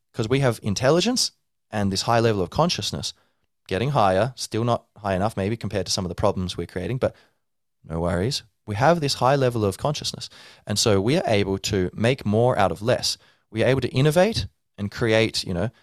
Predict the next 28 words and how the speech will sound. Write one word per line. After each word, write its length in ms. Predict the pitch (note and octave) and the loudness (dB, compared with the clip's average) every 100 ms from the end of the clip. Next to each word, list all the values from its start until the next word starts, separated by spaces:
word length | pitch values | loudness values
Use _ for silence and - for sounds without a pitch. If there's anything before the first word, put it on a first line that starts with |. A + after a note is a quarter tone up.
| _ | _
technology, 880 | - F#2 G2+ A#2 A#2 - A#2 A2 A2 _ _ _ | -8 0 4 4 2 0 0 0 -4 _ _ _
cultural 1000 | - B2 A2 A2 - A2+ G#2+ G#2+ G#2 G#2+ _ - | -4 2 2 2 -2 0 2 2 -2 -6 _ -8
mechanisms, 840 | G#2 G2+ G2+ G2 G2 F#2 F2+ - _ _ _ - | -4 -2 0 0 0 -2 -2 -6 _ _ _ -6
all 160 | G#2 | -4
kinds 360 | - A#2 D#3+ E3+ | 0 2 2 0
of 80 | G#2 | -4
things, 420 | E2+ E2+ - - - | -6 -6 -6 -6 -4
art, 460 | F2+ F#2 A2 - | 0 2 2 0
you 40 | F#2+ | -4
know, 140 | F#2 - _ _ _ | -4 -6 _ _ _
um, 360 | G#2 G2+ F#2 F#2 _ _ | -2 0 0 -4 _ _
which 300 | - A2+ - | -10 -4 -2
can 280 | - A2 F#2+ | 0 0 0
alter 580 | - A#2+ C#3+ A#2 F#2+ F2+ | 2 2 2 0 0 0
the 100 | G2+ | -2
flow 320 | - B2+ G#2 | 0 2 2
of 100 | G2 | 0
human 240 | A#2 G2 | -2 -4
behavior, 560 | F2+ G#2+ A#2 G2 F2 F2 _ _ _ _ | -2 0 0 0 -6 -8 _ _ _ _
um, 440 | G2+ F#2 F2 E2+ - _ _ | -2 0 0 -4 -8 _ _
and 100 | G#2 | -6
alter 640 | - G#2 A2+ A#2 G2+ F#2 F2+ | 0 2 2 0 2 2 0
the 80 | - | -4
flow 220 | A2+ F#2+ | -2 0
of 100 | F#2 | 2
nature 380 | C3+ - F#2+ D#2 | 0 0 -4 -2
around 300 | F2 C3+ D#3 | 0 0 -2
us, 220 | - | -6